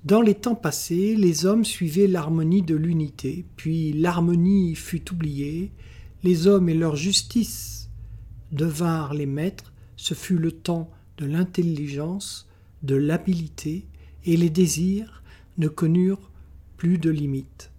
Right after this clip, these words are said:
Fermez les guillemets. Ici, Lao Tse, vers l'an quatre cents avant notre ère, parle de mille à mille deux cents ans en arrière,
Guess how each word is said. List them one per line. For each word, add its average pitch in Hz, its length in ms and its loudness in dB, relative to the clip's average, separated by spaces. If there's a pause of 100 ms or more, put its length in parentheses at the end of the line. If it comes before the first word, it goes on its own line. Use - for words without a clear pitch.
(160)
Fermez 156 400 -2
les 160 160 0
guillemets. 139 400 -12 (800)
Ici, 208 420 4
Lao 151 280 4
Tse, 226 420 -2 (800)
vers 147 340 0
l'an 160 160 4
quatre 160 320 -2
cents 175 320 2
avant 139 260 -2
notre 160 340 -2
ère, 196 600 0 (960)
parle 202 340 2 (320)
de 160 160 2
mille 226 280 8
à 160 100 4
mille 208 260 8
deux 190 120 2
cents 175 400 2
ans 240 180 6
en 175 140 4
arrière, 196 580 4